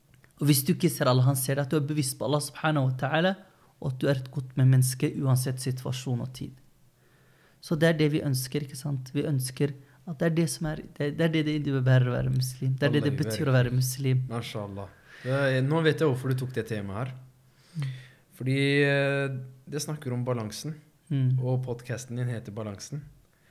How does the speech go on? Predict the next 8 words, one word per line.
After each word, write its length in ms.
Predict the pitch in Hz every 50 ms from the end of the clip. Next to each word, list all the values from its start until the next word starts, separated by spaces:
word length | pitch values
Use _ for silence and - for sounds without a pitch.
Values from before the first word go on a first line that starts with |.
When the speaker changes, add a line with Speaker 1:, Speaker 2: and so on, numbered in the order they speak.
| _ _ _ _ _
Speaker 2:
Så, 240 | - - - - 117
eh, 760 | 113 117 117 117 113 113 113 113 110 107 104 101 101 98 98 98 - - _ - 117
barakallahu 540 | 113 120 123 123 127 117 107 113 110 104 101
fik, 320 | - 113 104 101 - - -
eh, 440 | 101 95 92 92 92 92 90 95 95
bror 220 | 95 98 101 95 95
Abdul 160 | 95 95 95
Fattah. 300 | - - - - - 127